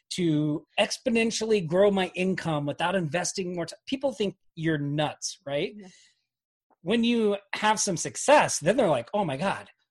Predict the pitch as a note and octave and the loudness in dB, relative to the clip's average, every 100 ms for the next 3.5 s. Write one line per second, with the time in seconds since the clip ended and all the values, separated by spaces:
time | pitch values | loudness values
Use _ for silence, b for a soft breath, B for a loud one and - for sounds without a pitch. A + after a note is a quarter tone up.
0 | - - A3+ - B3+ B3+ A3+ G3 G3+ B3 | -8 -2 -2 0 0 0 0 -2 -2 -4
1 | F#3+ G3 G#3 G3+ G#3+ F3+ F#3+ F3 A3 A#3 | -2 4 4 4 -2 -2 -2 0 0 -2
2 | G3+ F3 G#3+ A3+ C#3+ B2+ - A#2+ C#3 C3+ | 0 0 2 2 0 -4 -6 -6 -8 -8
3 | - - F#3+ F3 C#3+ | -10 2 4 4 2